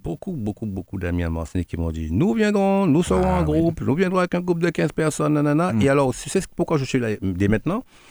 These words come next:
Speaker 1: C'est parce que je sais que vous avez ce réflexe d'acheter très en avant les billets.
Speaker 2: Ouais.
Speaker 1: Donc, j'ai dit, j'ai pris sur moi, j'ai dit à mon collaborateur, « Je pars en Martinique. » Il dit, « Tiens, je vais à la maison,
Speaker 2: Mm.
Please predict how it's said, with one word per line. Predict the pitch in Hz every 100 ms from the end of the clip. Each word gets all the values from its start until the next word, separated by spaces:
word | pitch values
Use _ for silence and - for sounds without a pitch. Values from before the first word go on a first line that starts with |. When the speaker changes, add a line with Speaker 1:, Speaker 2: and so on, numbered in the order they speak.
| -
Speaker 1:
C'est | - -
parce | - 165
que | - 131
je | 110
sais | 104 - 165
que | 151 92
vous | 82 104
avez | 117 107 110
ce | - 95
réflexe | 92 85 113 123 - _ _ _ _
d'acheter | 80 92 85 - - 107 117 _ _
très | - 110 104 101 92 90
en | 87 87
avant | 78 80 85 98 _ _ _ -
les | 87
billets. | 92 98 85 -
Speaker 2:
Ouais. | 76 104 - - _
Speaker 1:
Donc, | 85 85
j'ai | 90
dit, | 98 160
j'ai | 113 95
pris | - 165
sur | - 120 101
moi, | 90 101 175
j'ai | 107
dit | 82 92
à | 92
mon | 87 85
collaborateur, « | 87 80 82 80 82 76
Je | 73 131
pars | 127 135
en | 127
Martinique. » | 120 - 95 117
Il | 147
dit, « |
Tiens, | 160 180
je | 143
vais |
à | 180
la | 160
maison, | 120 95 117
Speaker 2:
Mm. | 110